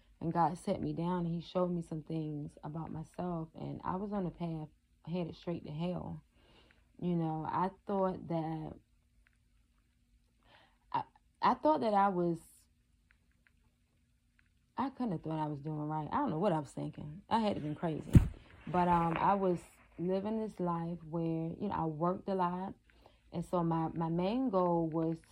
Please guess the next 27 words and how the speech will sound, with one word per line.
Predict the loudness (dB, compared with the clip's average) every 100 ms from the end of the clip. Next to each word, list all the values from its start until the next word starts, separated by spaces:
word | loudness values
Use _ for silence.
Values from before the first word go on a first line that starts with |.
| -20 -8
to | -2 0 0 -2 -4 -10 -6
be | -2 -2
a |
provider | -2 -4 -2 -2 -2 -6 -8
for | -6
my | -6 -8
family. | -8 -8 -8 -10 -12 -12 -16 -20 -20 -18 -6
And | -6 0
so | 4
I | 4
was | 2 0 -6 -4
so | 2 4 4 0 -2
self-sufficient, | 0 0 0 -12 -8 -6 -6 -6 -6 -4 -8 -12 -20 -20 _ _ -6
um, | -2 -2 -2 -2 0
working | 0 0 -4 -6
two | -6 -4
jobs, | 0 2 4 2 0 -4 -8 -14 -20 -20 _
overworked | 0 0 0 2 0 0
and | -6 -4
underpaid. | -2 -2 -4 -4 -4 -4 -4
I | -4
really | -2 -2
was. | -2 -4 -4 -6 -10 -8
And | -8 -6 -4
so, | -2 0 -2 -4 -10 -18 -20 -20 _ -20 _ _ _ _ -4
you | 0
know, | 0 -2 -4